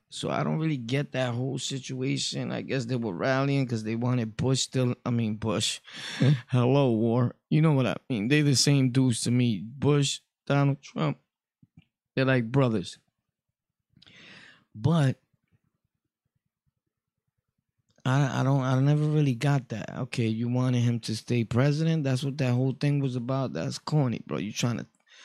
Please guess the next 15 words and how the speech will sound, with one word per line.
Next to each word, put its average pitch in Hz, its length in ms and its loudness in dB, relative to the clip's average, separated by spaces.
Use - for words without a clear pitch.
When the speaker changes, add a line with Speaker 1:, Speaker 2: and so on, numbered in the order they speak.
Speaker 1:
run 123 220 2
this 117 180 0
like 113 220 -2
a 107 40 -6
dictatorship? 143 920 0
This 139 200 -2
is 147 200 0
New 156 140 4
York. 143 420 2
This 127 120 0
is 139 80 2
America. 147 540 2
You 104 140 -2
bugging 135 400 2
out? 156 220 2